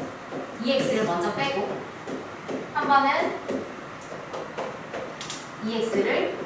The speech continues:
더하고, 그래서 내림차순 정리하시라고. 그런데 삼 다시 일의 사 번을 내가 쓴 이유가 있지. 중간에 뭐가 없어. 가운데 한 게 없지. X 제곱 하기. 그치?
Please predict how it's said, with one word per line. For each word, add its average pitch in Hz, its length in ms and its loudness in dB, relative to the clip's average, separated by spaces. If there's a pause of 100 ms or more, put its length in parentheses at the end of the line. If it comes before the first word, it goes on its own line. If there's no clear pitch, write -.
(120)
더하고, 202 440 2 (180)
그래서 277 640 6
내림차순 226 600 2
정리하시라고. 190 540 0 (1120)
그런데 - 380 4 (380)
삼 403 180 10
다시 415 300 10
일의 247 180 4
사 440 300 10
번을 262 340 6
내가 - 160 2
쓴 - 180 2
이유가 202 220 0
있지. 160 160 -2 (540)
중간에 254 560 6
뭐가 240 300 6
없어. 175 180 0 (2000)
가운데 269 280 8
한 302 100 8
게 285 60 4
없지. - 400 2
X - 240 -2
제곱 214 280 0
하기. 190 120 -2 (640)
그치? - 220 -6